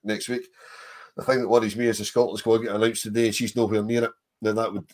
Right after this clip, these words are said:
that would tell me that they've inquired about how bad is her injury.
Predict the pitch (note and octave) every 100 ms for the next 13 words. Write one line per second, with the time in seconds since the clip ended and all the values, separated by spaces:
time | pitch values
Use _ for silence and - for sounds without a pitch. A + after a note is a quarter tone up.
0 | - A#2 A2 G#2 A#2 G#2 A2 A2+ G#2 G#2
1 | G2+ G2+ F2 A2+ A2 G#2 G2+ G#2 G#2 -
2 | G#2 F#2 G#2 G2+ F#2+ G2 G#2+ G#2 G2